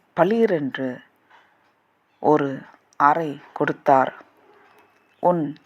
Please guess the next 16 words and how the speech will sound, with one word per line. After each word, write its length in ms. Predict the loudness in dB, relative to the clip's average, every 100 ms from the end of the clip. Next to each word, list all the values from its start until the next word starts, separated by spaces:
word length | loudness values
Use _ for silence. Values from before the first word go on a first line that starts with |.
| _ _ -16 0
சரீரந்தான் 880 | 2 4 2 2 2 2 2 0 -8 _
இங்கு 400 | -6 -2 0 0
இருக்கிறது. 680 | -2 -4 -2 0 -2 -8 -12 _ _
உன் 280 | -6 -2 -2
மனது 540 | -2 -2 -2 -4 -6 -10 -20 -20 _ -2
கல்கத்தாவில் 840 | -2 0 -2 -2 0 0 0 -6 -8 -16 -20 -20 _ _ _ _ _ _ -20 -20 _ _ _
உயர்நீதி 840 | 4 4 4 2 -2 -2 -6 -6 _
மன்றத்தில் 800 | -2 0 0 -2 -2 -4 -4 -6
உள்ள 500 | -6 -2 0 0 -2
சொத்து 460 | -8 -6 -6 0 2
வழக்கில் 680 | 4 2 0 -6 -6 -6 -10 _ _
லயித்து 640 | -2 0 -2 -4 -2 -2 -6
இருக்கிறது. 720 | -6 -6 -4 -2 0 -2 -10 _ _ _ _ _
அவள் 420 | 2 2 -4 -6 _ _ _
உயர்ந்த 580 | -6 0 2 2 4 2
குணமும் 640 | 2 0 0 0 -2 -6